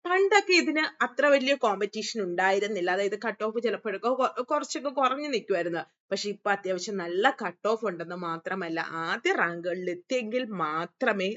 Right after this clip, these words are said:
നമുക്ക് ജോലി കിട്ടി എന്ന് പറയാൻ പറ്റുള്ളൂ. പിന്നെ ഫിസിക്കൽ ഉണ്ട്. ഇത് കൂടാതെ തന്നെ നല്ല,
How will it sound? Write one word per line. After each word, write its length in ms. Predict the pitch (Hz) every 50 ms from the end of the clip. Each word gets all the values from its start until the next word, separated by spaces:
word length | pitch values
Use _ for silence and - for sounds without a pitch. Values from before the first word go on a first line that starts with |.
| - -
നമുക്ക് 280 | 165 165 165 - 196
ജോലി 500 | 196 185 175 185 175 170 175 185 - - -
കിട്ടി 280 | 190 165 - - _ 190
എന്ന് 200 | 190 180 175 180
പറയാൻ 320 | 175 175 165 165 165 165
പറ്റുള്ളൂ. 480 | 165 156 - - 170 147 127 113 143 127
പിന്നെ 440 | - - - _ _ _ - 170 175
ഫിസിക്കൽ 440 | 165 185 - - 190 - 247 262 254
ഉണ്ട്. 160 | 233 202 190
ഇത് 100 | 180 202
കൂടാതെ 640 | 190 - 196 180 190 196 233 262 302 349 359 285 233
തന്നെ 300 | 202 185 180 185 196 190 - _ _ _
നല്ല, 280 | 180 180 185 185 202 233